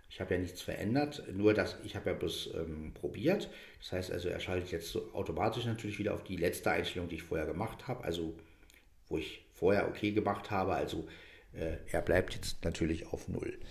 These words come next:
also auf, ähm, die breiteste Einstellung, ne?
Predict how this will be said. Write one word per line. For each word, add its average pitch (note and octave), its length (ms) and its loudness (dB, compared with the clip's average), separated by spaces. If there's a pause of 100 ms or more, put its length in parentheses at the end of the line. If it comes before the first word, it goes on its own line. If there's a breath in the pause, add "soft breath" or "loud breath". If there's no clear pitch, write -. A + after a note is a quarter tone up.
(540 loud breath)
also F2+ 260 4
auf, E2 340 2 (280)
ähm, D2+ 260 -4 (340)
die E2+ 120 -6
breiteste - 520 -2
Einstellung, - 520 -8 (600)
ne? - 160 -2